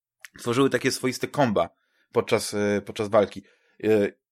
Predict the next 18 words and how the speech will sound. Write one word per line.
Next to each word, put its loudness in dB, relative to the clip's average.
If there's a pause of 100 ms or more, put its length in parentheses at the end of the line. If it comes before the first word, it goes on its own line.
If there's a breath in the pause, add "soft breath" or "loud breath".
(380)
i -6
nie 2
powiem, 0
że, -2
że, -4
że -8
nie -4
widzę -4
tego 0
w, -12
w -8
Call 4
of 2
Duty. 0
Owszem, 0 (260 soft breath)
po -20
prostu, -2 (280 loud breath)
e, 4